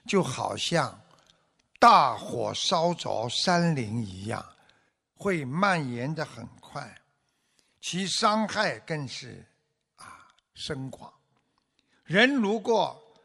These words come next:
沉溺在淫欲里，互相贪求爱着，只是彼此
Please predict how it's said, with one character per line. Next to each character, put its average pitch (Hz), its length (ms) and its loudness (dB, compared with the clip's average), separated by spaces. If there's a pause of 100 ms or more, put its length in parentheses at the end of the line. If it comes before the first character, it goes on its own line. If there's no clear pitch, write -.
(320)
沉 180 420 -2
溺 254 280 2
在 147 380 0
淫 165 320 0
欲 233 200 2
里， 139 340 -6 (300)
互 233 360 -2
相 175 520 0
贪 214 440 0
求 131 460 -8
爱 175 380 -2
着， 123 440 -6 (300)
只 151 360 -8
是 208 380 -4 (1300)
彼 196 380 -4
此 - 440 -8